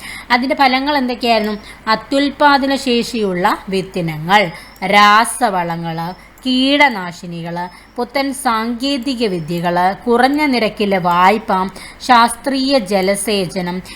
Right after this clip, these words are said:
എന്നിവയ്ക്ക് ഉപയോഗിച്ച് ഭക്ഷ്യധാന്യങ്ങളുടെ ഉൽപ്പാദനം എന്ത് ചെയ്തു? അത് വർദ്ധിച്ചു. ഓക്കെ, ഭക്ഷ്യധാന്യങ്ങളിൽ പ്രധാനമായും ആദ്യഘട്ട-,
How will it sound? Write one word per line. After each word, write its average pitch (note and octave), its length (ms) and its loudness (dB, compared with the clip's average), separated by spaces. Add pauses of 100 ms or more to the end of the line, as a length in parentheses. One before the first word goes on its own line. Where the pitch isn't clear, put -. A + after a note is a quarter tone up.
(160)
എന്നിവയ്ക്ക് D#4 420 0
ഉപയോഗിച്ച് F#3+ 460 -2 (120)
ഭക്ഷ്യധാന്യങ്ങളുടെ A3 1120 0
ഉൽപ്പാദനം A3 680 0
എന്ത് G#3 160 -2
ചെയ്തു? G3+ 240 0 (220)
അത് G3 120 2 (280)
വർദ്ധിച്ചു. D#3 600 -6 (1040)
ഓക്കെ, F#3+ 160 -6 (640)
ഭക്ഷ്യധാന്യങ്ങളിൽ D4+ 880 0
പ്രധാനമായും A#3+ 840 0 (260)
ആദ്യഘട്ട-, A#3+ 520 0